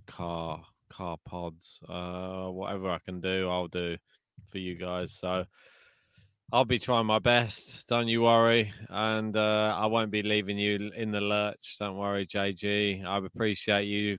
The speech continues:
covering the Laver Cup as well. Well done to everybody who's been, uh, following the Laver Cup and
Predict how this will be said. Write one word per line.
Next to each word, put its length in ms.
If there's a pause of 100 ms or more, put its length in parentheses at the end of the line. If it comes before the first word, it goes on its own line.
covering 380
the 80
Laver 400
Cup 400
as 180
well. 440
Well 220
done 280
to 80
everybody 720
who's 300
been, 260
uh, 300 (840)
following 640
the 100
Laver 340
Cup 560
and 280